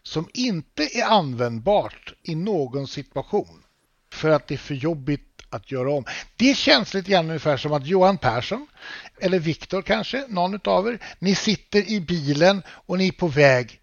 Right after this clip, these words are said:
till Örebro. Halvvägs till Örebro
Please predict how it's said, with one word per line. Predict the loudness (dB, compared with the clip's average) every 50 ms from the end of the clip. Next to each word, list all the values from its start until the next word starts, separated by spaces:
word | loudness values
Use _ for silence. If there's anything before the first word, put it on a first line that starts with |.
| _ _ _
till | -4 -4 -4 -4 -4 -10 _ _ -14
Örebro. | -12 -10 -8 -6 -8 -6 -4 -4 -6 -6 -8 _ _ _ _ _ _ _ _ _ -20 -20 -16 -2
Halvvägs | 4 8 10 10 8 8 4 4 4 4 2 0 -4
till | -4 -2
Örebro | 0 0 0 0 0 0 0 0 0 -2